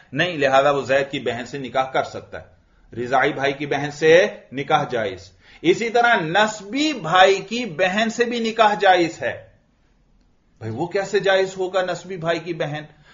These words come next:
याद रखो, नस्बी भाई की बहन, नस्बी भाई की बहन किस तरह? नस्बी भाई तीन तरह का हो सकता है।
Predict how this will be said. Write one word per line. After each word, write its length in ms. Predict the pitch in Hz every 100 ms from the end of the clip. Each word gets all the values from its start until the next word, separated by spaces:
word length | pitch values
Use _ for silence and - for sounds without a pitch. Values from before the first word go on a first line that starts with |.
| -
याद 240 | 131 151 131
रखो, 440 | 107 - 104 - -
नस्बी 680 | 127 170 190 170 175 247 240
भाई 520 | 214 - 139 151 160 156
की 380 | - 156 156
बहन, 480 | 151 165 160 123 90 - - _ _ _ _ _ _ _ _ _ _ _ _ _ _ _ _ -
नस्बी 380 | 123 139 151 185
भाई 280 | 151 156 160
की 560 | 165 170 180 220 - -
बहन 460 | 110 147 123 92 - - _ _ _ _ -
किस 200 | 160 -
तरह? 280 | 160 175 - - _ _ _ _ -
नस्बी 420 | 151 175 - 247
भाई 240 | 196 190 185
तीन 280 | 208 220
तरह 260 | 214 180 165
का 120 | 165
हो 180 | 147 127
सकता 340 | - 117 -
है। 240 | 98 -